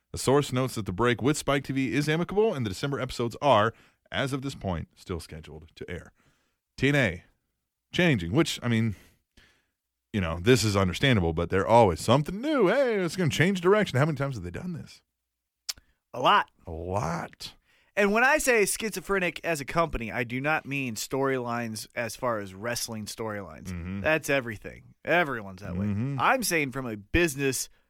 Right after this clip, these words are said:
Speaker 2: infrastructure. Did I say that right?
Speaker 1: Maybe.
Speaker 2: Maybe. Who
Speaker 1: Business
Speaker 2: knows?
Speaker 1: infrastructure?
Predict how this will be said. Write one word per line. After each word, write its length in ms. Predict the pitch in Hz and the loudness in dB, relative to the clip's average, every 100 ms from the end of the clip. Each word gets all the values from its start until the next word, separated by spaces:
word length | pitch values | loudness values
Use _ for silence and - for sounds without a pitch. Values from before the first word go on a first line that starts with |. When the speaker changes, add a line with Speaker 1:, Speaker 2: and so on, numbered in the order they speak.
| _ _ | _ _
Speaker 2:
infrastructure. 880 | 185 180 131 - 123 101 - 98 90 _ _ _ _ _ _ _ _ _ _ | -4 -4 -4 -6 -6 -8 -10 -12 -14 _ _ _ _ _ _ _ _ _ _
Did 80 | 123 | -16
I 40 | 127 | -12
say 140 | 165 | -10
that 80 | 175 | -10
right? 200 | 180 196 _ _ - | -12 -16 _ _ -6
Speaker 1:
Maybe. 240 | 175 180 - _ - | -4 -4 -6 _ -16
Speaker 2:
Maybe. 260 | 120 92 | -12 -10
Who 100 | 101 | -4
Speaker 1:
Business 260 | 101 104 104 | -4 -4 -6
Speaker 2:
knows? 20 | |
Speaker 1:
infrastructure? 520 | 110 131 - 139 170 | -6 -8 -10 -10 -12